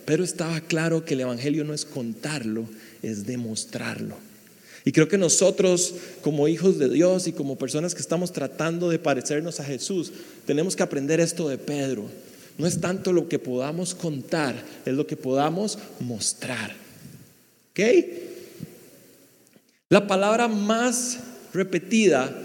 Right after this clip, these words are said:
y una de las palabras que más usa Marcos para describir lo que Pedro le dice es de repente, inmediatamente.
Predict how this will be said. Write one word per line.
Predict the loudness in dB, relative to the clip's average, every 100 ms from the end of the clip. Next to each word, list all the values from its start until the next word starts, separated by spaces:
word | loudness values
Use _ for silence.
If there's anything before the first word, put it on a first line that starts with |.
| -12 -2
y | 2
una | 4
de | 4
las | 2
palabras | 2 2 2 0 -2
que | -4
más | -2 0 0 -2 -8 -12 -18 -2
usa | 4 6 4 0 -2 -8 -10
Marcos | 0 0 0 -2 -2 -2
para | 0 0
describir | 0 0 -2 0
lo | 0 -2
que | -2
Pedro | 0 0 2
le | 2 4
dice | 4 2 0 0
es | 0 -2 -4 -10 -10 -12 -14 -12
de | 0 2
repente, | 2 4 4 4 0 -6 -10 -14 -20 -20 -20 -6
inmediatamente. | -2 0 4 4 4 2 0 0 -2 -4 -10